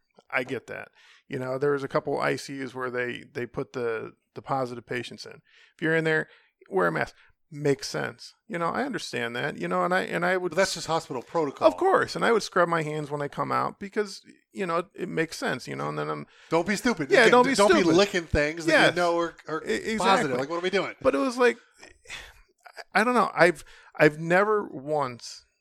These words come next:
Speaker 1: had any fear of any of this stuff. And maybe it's because I don't watch the mainstream news anymore. That probably helps because I swear, I think that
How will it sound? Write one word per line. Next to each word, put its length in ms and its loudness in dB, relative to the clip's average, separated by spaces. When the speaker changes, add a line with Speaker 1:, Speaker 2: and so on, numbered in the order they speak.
Speaker 1:
had 280 0
any 220 -4
fear 420 -2
of 60 -4
any 160 -6
of 60 -8
this 100 -10
stuff. 300 -8
And 340 -2
maybe 240 -2
it's 80 -10
because 200 -2
I 60 2
don't 160 0
watch 220 0
the 60 -12
mainstream 500 -8
news 220 -8
anymore. 540 -6
That 200 -6
probably 260 2
helps 280 -2
because 400 -6
I 140 2
swear, 480 -2
I 140 2
think 200 -6
that 120 -16